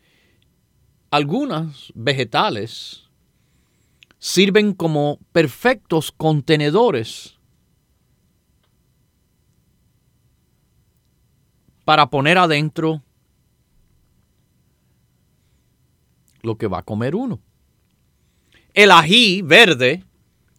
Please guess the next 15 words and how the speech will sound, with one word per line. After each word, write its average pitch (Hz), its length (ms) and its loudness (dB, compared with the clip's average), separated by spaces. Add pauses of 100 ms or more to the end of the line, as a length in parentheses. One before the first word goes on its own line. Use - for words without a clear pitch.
(160)
rojo, 160 640 6
amarillo, 139 580 6
anaranjado, 131 840 2 (1040)
<clears throat> - 540 -6
es 180 180 6
riquísimo 139 680 -2
relleno. 110 540 -2 (200)
Ají 233 560 2
relleno. 147 640 0 (1040)
Tan 240 300 4
rico, 202 480 0 (200)
tan 247 300 6
fácil, 190 680 2 (1080)
tan 147 260 0
saludable. 123 840 -2